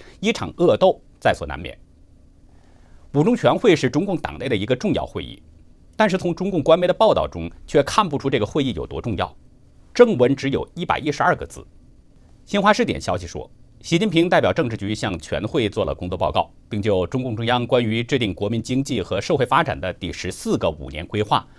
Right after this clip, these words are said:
和二零三五年远景目标的建议讨论稿向全会做了说明。仅从会议内容来看，这个会议已经足够引起人们的重视，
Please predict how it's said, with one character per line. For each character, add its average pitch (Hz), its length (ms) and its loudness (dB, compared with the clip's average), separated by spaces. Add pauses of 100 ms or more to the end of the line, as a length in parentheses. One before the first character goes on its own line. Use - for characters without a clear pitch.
(120)
和 - 180 -4
二 175 200 4
零 165 100 2
三 185 180 4
五 185 120 -4
年 101 160 -4
远 95 200 -2
景 - 240 -4
目 135 120 -2
标 127 160 2
的 98 100 2
建 165 300 2
议 151 80 -2
讨 - 160 -4
论 185 120 -2
稿 - 280 -4
向 - 240 -6
全 - 200 -8
会 98 220 0
做 113 160 -2
了 - 80 -2
说 113 180 -2
明。 - 140 -6 (1160)
仅 160 160 2
从 214 100 4
会 233 160 2
议 220 60 4
内 262 160 6
容 127 140 0
来 76 120 -4
看， - 240 -4
这 - 140 0
个 120 80 2
会 185 180 4
议 76 200 -4 (100)
已 101 100 -6
经 302 140 0
足 78 240 -12
够 180 160 4
引 - 160 -8
起 - 140 -6
人 67 120 -8
们 87 60 -10
的 82 80 -2
重 80 160 -6
视， - 180 -10